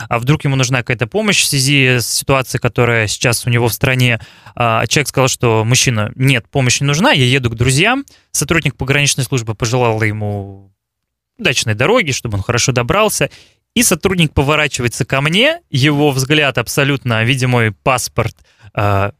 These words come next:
меняется, его улыбка становится вот такой, а, она отсутствует. И сотрудник пограничной службы спрашивает, куда я еду и зачем. Я отвечаю, что я еду к другу, на что он мне говорит:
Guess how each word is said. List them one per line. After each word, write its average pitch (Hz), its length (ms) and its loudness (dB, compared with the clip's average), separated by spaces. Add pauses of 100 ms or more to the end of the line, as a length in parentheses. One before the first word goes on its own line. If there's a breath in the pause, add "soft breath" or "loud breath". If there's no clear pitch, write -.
(140)
меняется, 139 640 0
его 139 400 2
улыбка 117 460 -2
становится 110 500 -8
вот 110 140 -6
такой, 202 420 0 (540 loud breath)
а, 104 360 2 (420)
она 123 160 2
отсутствует. 117 600 0 (140)
И 180 680 2 (920)
сотрудник 165 480 2
пограничной 147 440 0
службы 185 260 0
спрашивает, 135 560 0
куда 139 240 0
я 156 100 2
еду 175 280 0
и - 120 -4
зачем. 127 500 0
Я 127 180 0
отвечаю, 147 400 0
что - 140 -2
я 117 80 2
еду 107 200 0
к 110 80 -4
другу, 226 480 0 (320 soft breath)
на 127 100 2
что - 160 -2
он 196 60 0
мне 185 140 2
говорит: 156 400 2